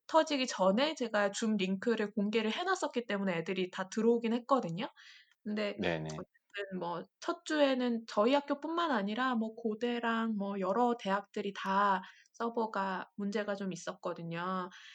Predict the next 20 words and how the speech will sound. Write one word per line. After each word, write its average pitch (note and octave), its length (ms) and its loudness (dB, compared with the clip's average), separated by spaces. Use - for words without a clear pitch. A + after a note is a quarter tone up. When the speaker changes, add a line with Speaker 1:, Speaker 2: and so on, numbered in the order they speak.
Speaker 1:
근데 A3+ 120 -4
지금은 C#4+ 440 2
이제 A#3 140 0
Speaker 2:
네네. A#3 60 -2
Speaker 1:
그 A#3+ 140 -8
문제는 A#3+ 500 -2
해결은 D4 460 0
됐는데 G#3+ 640 -2
동영상을 D#4 960 2
올려서 C4+ 880 4
이 A3 100 -2
서버에서 D4 540 4
인코딩 C#4+ 640 2
되는 G#3+ 300 2
속도는 D4 640 2
여전히 A#3+ 400 8
엄청나게 G#3 640 4
느립니다. F3+ 500 -4
그래서 G#3 520 0
Speaker 2:
음. F3+ 420 -10